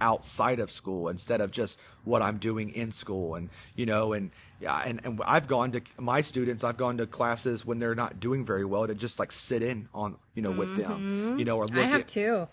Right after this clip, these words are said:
Speaker 1: you know, and it's just
Speaker 2: And they
Speaker 1: like,
Speaker 2: act very different when you're
Speaker 1: Yeah,
Speaker 2: in the room. <laughs>
Speaker 1: exactly, exactly. They're like, you know, especially when you get there
Speaker 2: Teacher
Speaker 1: before they do.
Speaker 2: tells you, and they're like,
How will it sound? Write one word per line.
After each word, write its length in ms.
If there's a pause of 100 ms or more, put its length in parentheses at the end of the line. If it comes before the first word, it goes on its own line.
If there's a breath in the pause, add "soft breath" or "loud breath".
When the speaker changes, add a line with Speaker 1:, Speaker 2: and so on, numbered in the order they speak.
Speaker 1:
you 140
know, 220 (240 loud breath)
and 120
it's 100
just 120
Speaker 2:
And 60
they 60
Speaker 1:
like, 160
Speaker 2:
act 200
very 220
different 380
when 140
you're 100
Speaker 1:
Yeah, 180
Speaker 2:
in 80
the 60
room. 300
<laughs> 0
Speaker 1:
exactly, 520
exactly. 440
They're 160
like, 320
you 80
know, 140
especially 440
when 240
you 80
get 220
there 100
Speaker 2:
Teacher 120
Speaker 1:
before 220
they 140
do. 60
Speaker 2:
tells 280
you, 220
and 140
they're 120
like, 380